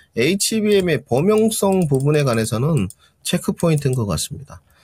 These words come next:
어찌됐건 삼강체제는 지금 넘기 어렵거든요. 마이크론 테크놀로지, 뭐 에스케이 하이닉스, 삼성전자밖에 없는 쪽인데 이 에이치비엠의 범용성 문제에 관해서는 조금 고뇌를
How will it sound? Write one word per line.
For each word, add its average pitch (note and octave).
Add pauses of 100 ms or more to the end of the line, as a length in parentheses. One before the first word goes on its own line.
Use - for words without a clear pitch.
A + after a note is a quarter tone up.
(140)
어찌됐건 G3+
삼강체제는 A3
지금 C3+
넘기 C3
어렵거든요. D#3
마이크론 C#3+
테크놀로지, E3
뭐 A#2+ (220)
에스케이 A2
하이닉스, D#3+
삼성전자밖에 F3
없는 C3
쪽인데 A#2 (400)
이 D3+
에이치비엠의 E3+
범용성 E3
문제에 C#3
관해서는 A#2
조금 A#2
고뇌를 A#2+